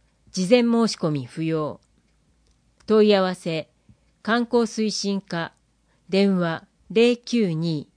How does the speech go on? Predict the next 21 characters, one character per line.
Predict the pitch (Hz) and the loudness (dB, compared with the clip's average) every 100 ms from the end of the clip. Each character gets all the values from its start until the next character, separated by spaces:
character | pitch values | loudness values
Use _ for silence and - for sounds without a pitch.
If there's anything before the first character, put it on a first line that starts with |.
| _ _ | _ _
九 | 240 240 240 | 0 2 2
二 | 247 226 180 - | 4 2 0 -6
一 | 143 - 165 - _ | -12 -8 -10 -10 _
二 | 196 226 233 | 2 4 4
一 | - 220 - 160 | -2 -8 -6 -4
二 | 156 175 175 175 175 | -2 -2 -2 -2 -6
一。 | - 143 127 - _ _ _ _ _ _ _ _ _ _ _ _ _ _ _ _ _ _ _ _ _ | -8 -12 -12 -14 _ _ _ _ _ _ _ _ _ _ _ _ _ _ _ _ _ _ _ _ _
フ | _ 208 | _ -2
ォ | |
ト | 254 | 0
コ | 240 269 | 2 0
ン | 247 | 0
テ | 190 | -2
ス | - | -2
ト | 170 | -4
を | 156 | -2
開 | 165 165 | -4 -4
催 | 180 165 | -4 -4
し | 151 160 | -4 -6
ま | 151 147 | -6 -8
す。 | - _ | -14 _